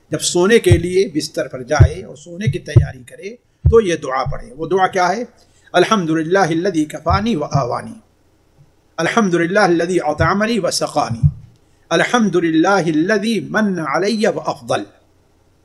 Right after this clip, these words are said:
اللہم انی اعو-، اللہم انی اسألک بعزتک، اللہم انی اسألک بعزتک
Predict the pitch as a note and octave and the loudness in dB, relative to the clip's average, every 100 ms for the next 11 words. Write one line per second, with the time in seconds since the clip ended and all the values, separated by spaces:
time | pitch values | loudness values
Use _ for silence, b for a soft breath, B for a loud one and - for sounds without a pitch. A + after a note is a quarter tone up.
0 | _ _ _ _ _ _ - D#3 G3+ A3+ | _ _ _ _ _ _ -4 2 6 6
1 | F3+ F#3+ F3+ E3 D#3+ D#3+ A3 G#3 - - | 4 2 0 0 0 -2 -4 -10 -16 -20
2 | _ _ _ _ _ _ _ - E3 E3+ | _ _ _ _ _ _ _ 2 4 6
3 | A3 - E3+ A#3 F3+ F#3 F#3 F#3+ E3 G3 | 4 4 6 6 6 4 0 0 0 -2
4 | F#3+ E3+ - F#3 G3 F3 F3+ D3+ F3+ - | 0 0 0 2 4 4 2 2 0 0
5 | - G#3 - D3+ D#3+ A3 - _ _ D#3 | 4 4 2 -4 -6 -10 -14 _ _ 0
6 | D#3+ G3+ E3+ E3+ F3 G#3+ F3 G3+ - F3+ | 6 6 4 -2 -2 -2 0 -2 -2 -4
7 | - F#3+ F3+ F3 D3+ C#3 G#3+ - G#3 G#3 | -2 0 0 0 -2 -2 -2 2 2 2
8 | A3+ | -2